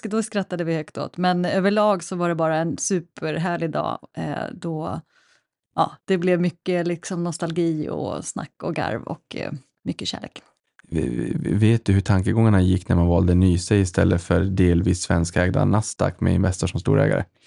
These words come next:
Speaker 1: Nej, det får du nog fråga Daniel om. Men jag är liksom inte förvånad.
Speaker 2: Nej.
Speaker 1: <laughs> Det känns som att Spotify och Daniel i spetsen är bra på att göra saker på sitt sätt.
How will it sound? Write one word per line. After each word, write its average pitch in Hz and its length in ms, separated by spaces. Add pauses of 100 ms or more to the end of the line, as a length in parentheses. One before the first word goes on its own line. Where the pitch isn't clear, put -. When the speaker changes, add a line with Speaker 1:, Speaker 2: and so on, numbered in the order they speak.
(680)
Speaker 1:
Nej, 190 380
det 208 80
får 196 180
du 175 60
nog 170 180
fråga 170 280
Daniel 156 300
om. 110 220
Men 185 140
jag 190 100
är 190 40
liksom 190 240
inte 180 200
förvånad. 180 580 (300)
Speaker 2:
Nej. - 160
Speaker 1:
<laughs> - 40 (1040)
Det 277 100
känns 269 300
som 254 100
att 240 140
Spotify 208 720
och 202 120
Daniel 180 520 (180)
i 165 220
spetsen - 480
är 175 60
bra 160 240
på 180 100
att 165 80
göra 160 160
saker - 260
på - 80
sitt - 180
sätt. - 300